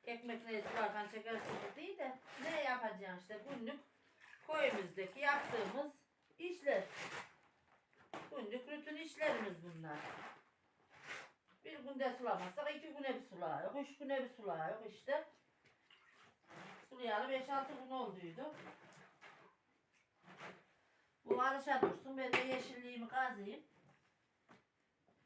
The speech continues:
Yumuşaya dursun, biz arışa dursun dedik.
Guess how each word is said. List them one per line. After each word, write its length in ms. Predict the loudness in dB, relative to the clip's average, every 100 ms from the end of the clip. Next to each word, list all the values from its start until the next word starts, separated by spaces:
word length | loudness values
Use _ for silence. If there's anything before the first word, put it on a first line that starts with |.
| _ _ _ -14
Yumuşaya 560 | -10 -10 -4 2 2
dursun, 360 | 2 -4 -8 -10
biz 120 | -6
arışa 460 | -2 -2 -2 -4 -4
dursun 360 | -6 -6 -10
dedik. 240 | -6 -6